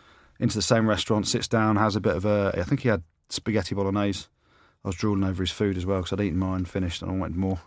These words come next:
Um, but went over, said hello to him, had a chat, um, just talked about the game and, um, everything like that. And I'd asked him how he thought the tackle laws had, had, had, had affected him, and has he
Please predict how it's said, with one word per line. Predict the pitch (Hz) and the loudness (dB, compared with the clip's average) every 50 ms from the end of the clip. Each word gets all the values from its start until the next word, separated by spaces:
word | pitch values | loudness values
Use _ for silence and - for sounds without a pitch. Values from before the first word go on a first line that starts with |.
| - - | -8 -6
Um, | 98 101 98 95 95 95 92 - - - - - - - - | -4 -2 -2 -2 -2 -4 -4 -6 -12 -20 -20 -20 -20 -8 0
but | - 127 | 4 6
went | 127 156 151 151 | 6 8 8 8
over, | 147 135 | 6 6
said | 131 - 151 143 | 6 6 6 8
hello | 135 135 131 | 8 8 8
to | 127 - 139 | 6 6 6
him, | 127 113 | 6 6
had | 120 120 | 6 4
a | - | 2
chat, | - - 139 123 117 - - _ _ - | 2 4 6 6 6 4 2 _ _ -2
um, | 113 110 101 104 101 101 98 95 | 0 2 4 4 4 2 2 0
just | 90 - - | 0 -4 -2
talked | - - 120 123 - | 0 0 0 0 0
about | 98 101 98 69 | 0 0 0 0
the | 90 | 2
game | 87 117 110 110 110 104 104 | 2 4 4 4 4 4 2
and, | 98 95 87 - _ - - - - - - - - _ - | 2 0 -2 -4 _ -20 -20 -20 -20 -20 -20 -20 -16 _ -2
um, | 101 98 95 98 95 95 95 95 95 92 80 - - _ _ - | 0 2 4 4 4 4 2 2 0 0 -2 -6 -10 _ _ -6
everything | 104 104 92 87 104 | -4 -4 -2 0 0
like | 95 95 | 0 2
that. | 104 104 82 | 2 2 2
And | 90 | 0
I'd | 98 95 - - | -2 -2 -2 0
asked | 113 117 113 - - | 2 2 4 4 2
him | 120 101 | 2 2
how | 98 117 110 110 | 2 2 2 2
he | 95 | 2
thought | - 123 113 82 | 2 0 0 0
the | 78 | 0
tackle | 90 - 123 117 - 120 | 0 0 0 0 2 2
laws | 113 107 104 101 92 | 2 2 2 2 0
had, | 101 90 - - 104 | -2 -4 -6 -6 -8
had, | 104 87 - - | -8 -8 -6 -4
had, | 101 101 90 - _ - | -6 -6 -6 -6 _ -8
had | 98 87 - - - | -8 -8 -8 -10 -10
affected | 92 - - 117 - - 110 104 | -4 -2 0 -2 0 0 0 2
him, | 107 101 101 | 2 2 2
and | 95 80 | 0 0
has | - - 110 98 98 | 2 2 2 2 2
he | 107 107 98 87 82 | 2 2 0 0 -4